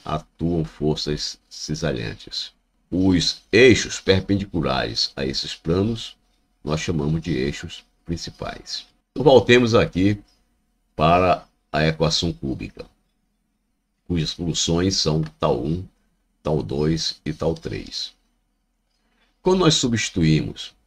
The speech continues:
essas soluções tal um, tal dois e tal três naquele sistema de equações lineares e utilizando a condição V, o versor ni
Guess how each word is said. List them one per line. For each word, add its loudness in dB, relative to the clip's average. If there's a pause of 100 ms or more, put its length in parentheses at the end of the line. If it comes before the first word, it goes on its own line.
(640)
essas -2
soluções -4
tal 0
um, -6 (180)
tal 0
dois -4
e -14
tal -8
três -10 (640)
naquele 2
sistema 0 (200)
de -2
equações -4
lineares -6 (140)
e 6
utilizando 0 (180)
a -8
condição -2 (160)
V, 4 (140)
o -4
versor 2
ni 0